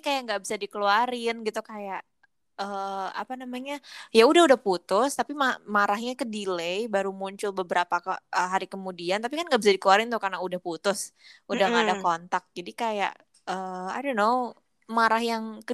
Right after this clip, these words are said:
Speaker 1: delay rasanya nggak
Speaker 2: Tidak
Speaker 1: enak sih.
Speaker 2: tersalurkan gitu ya?
Speaker 1: Heeh, heeh, heeh, heeh. Lo juga nggak sih?
Speaker 2: Gue wak-,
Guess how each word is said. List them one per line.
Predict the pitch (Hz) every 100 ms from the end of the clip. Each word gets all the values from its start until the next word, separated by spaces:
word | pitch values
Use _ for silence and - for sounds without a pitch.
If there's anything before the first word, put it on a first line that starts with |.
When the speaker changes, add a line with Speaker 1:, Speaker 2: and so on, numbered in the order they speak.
| 220
Speaker 1:
delay | 233 269 277
rasanya | 247 233 233
nggak |
Speaker 2:
Tidak | 240
Speaker 1:
enak | 240 240
sih. | 220
Speaker 2:
tersalurkan | 240 240 240 - 262 262 247
gitu | 254 254 220
ya? | 294
Speaker 1:
Heeh, | 247 285 285 277 269
heeh, | 254 262 254
heeh, | 226 233
heeh. | 233 220 226 226 226 240
Lo | 311 320
juga | 285 320
nggak | 214 262
sih? | 302 _ _ _ _ _ _ - - _ -
Speaker 2:
Gue | 214 208 202 220 262 285 285 294 294 294 - - _ _ _ _ _ _ _ _ -
wak-, | -